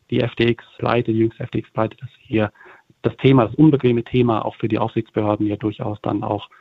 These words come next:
ja, nochmal forciert hat. Also ganz wichtig, der schmale Grat bleibt natürlich weiterhin da, dass man auf der einen Seite die positive Dynamik in der Branche nicht ausbremst, aber eben auch nicht zu lasch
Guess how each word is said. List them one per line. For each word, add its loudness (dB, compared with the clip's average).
ja, -2
nochmal 0
forciert 2
hat. -6
Also 4
ganz -2
wichtig, -2
der -10
schmale 0
Grat -4
bleibt -4
natürlich -8
weiterhin -2
da, 2
dass -12
man -8
auf -14
der -12
einen -4
Seite -6
die -8
positive -2
Dynamik 2
in -2
der -4
Branche 0
nicht -4
ausbremst, -2
aber -2
eben -4
auch -4
nicht -2
zu -2
lasch 0